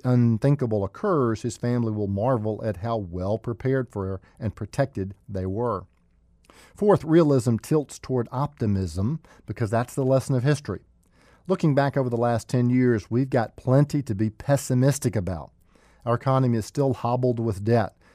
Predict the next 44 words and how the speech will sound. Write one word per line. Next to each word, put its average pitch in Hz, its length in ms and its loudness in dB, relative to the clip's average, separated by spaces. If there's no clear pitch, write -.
We've 95 140 -10
got 101 180 -2
significant 120 640 -2
financial 113 680 -2
and 92 120 -2
demographic 107 640 -2
challenges 117 720 0
facing 151 420 -2
our 95 140 0
nation. 95 400 -4
And 110 100 -2
so 226 220 4
far, 113 280 2
no 143 300 2
clear 180 420 2
political 143 480 -4
leadership 135 500 -2
has 113 200 -2
emerged 117 560 0
to 101 80 -4
show 117 320 -2
us 107 100 -2
the 104 140 -8
way 101 240 0
out. 101 240 -2
These 190 160 2
are 139 100 2
all 143 220 4
very 120 340 2
measurable, 107 760 2
tangible 120 520 0
things, 104 360 -2
and 107 180 0
none 147 140 0
of 196 60 -4
them 165 140 0
seem 233 500 -2
to 135 120 -2
be 117 160 0
measuring 113 560 0
up 113 180 -2
at 90 60 -16
the 95 80 -6
moment. 101 340 0